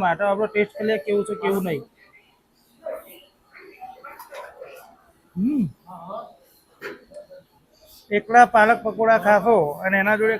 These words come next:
કઢી ખાશો, કઢી અને પાલક પકોડાનો સમન્વય એટલો જબરજસ્ત છે કે તમે એકની આગળ બે વાડકા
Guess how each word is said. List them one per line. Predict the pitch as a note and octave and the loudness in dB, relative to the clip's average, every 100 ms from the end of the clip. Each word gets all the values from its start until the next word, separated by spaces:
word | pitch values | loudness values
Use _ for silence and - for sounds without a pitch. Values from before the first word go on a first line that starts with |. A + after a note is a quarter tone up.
| G#3 | -2
કઢી | E3 G#3 F#3 | 0 0 0
ખાશો, | G3 F#3 A3 D#3+ - _ - - _ - | 0 0 0 -2 -6 _ -20 -20 _ 0
કઢી | G#2+ G3 A3+ | 2 4 2
અને | G#3+ A3 | 2 2
પાલક | G3 G3 G#3+ - | 4 4 4 -2
પકોડાનો | F#3+ G#3+ G#3+ G#3 G#3+ G#3+ G3 | -4 0 2 4 2 -2 0
સમન્વય | F#3+ G#3 A3 G#3 G#3+ | -2 2 2 2 2
એટલો | G3+ G#3 | 2 -2
જબરજસ્ત | F#3 F#3+ G#3+ G#3 G3+ F#3+ | -2 0 0 0 -2 -4
છે | G3 - _ _ _ _ G#3 | -8 -8 _ _ _ _ -4
કે | |
તમે | G#3 A3 G#3 A3 | -2 0 2 2
એકની | A3+ A3+ A3 | 2 0 2
આગળ | G#3 G#3+ G3 | 2 2 4
બે | G3+ G3+ | 8 8
વાડકા | F#3+ F#3+ F#3 | 8 4 0